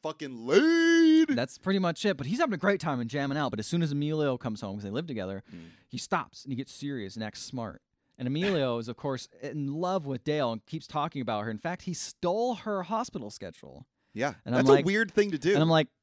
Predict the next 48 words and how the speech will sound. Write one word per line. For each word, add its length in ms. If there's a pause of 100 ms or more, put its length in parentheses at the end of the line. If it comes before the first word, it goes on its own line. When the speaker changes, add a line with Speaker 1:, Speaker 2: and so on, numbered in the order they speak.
(320)
Speaker 2:
"All 80
right, 320
Emilio 400
Estevez, 400
creep, 320 (100)
certified 380
creep. 300
That's 200
one 240
character 440
out." 260 (240)
Speaker 1:
Man. 380
Speaker 2:
I 60
was 140
already 180
kinda 260
iffy 160
on 60
Alec 320
getting 140
the 60
Republicans 580 (280)
thing, 220
but 120
maybe 220
he 120
was 80
doing 160
it 40
to 20
provide 220
his 120
family. 320
That's 160
fine. 440
Maybe, 60 (220)
Speaker 1:
Right. 80
Speaker 2:
you 120
know, 140 (100)
you 140
Speaker 1:
His 140
Speaker 2:
gotta 120
do 60
what 120
you 60
gotta 160
do. 40
Speaker 1:
family. 360